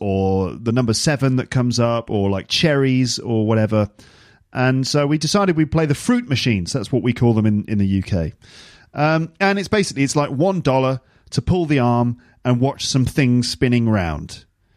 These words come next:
Costs you one dollar for a little spinning light show, basically. So we, we put aside, uh, about fifty dollars for fun, okay?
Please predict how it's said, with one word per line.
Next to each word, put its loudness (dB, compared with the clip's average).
Costs 0
you 2
one 2
dollar 2
for -4
a 4
little 2
spinning 2
light 0
show, -2
basically. 0
So 0
we, 0
we 0
put -2
aside, 2
uh, 2
about -2
fifty -4
dollars -2
for 0
fun, -2
okay? 2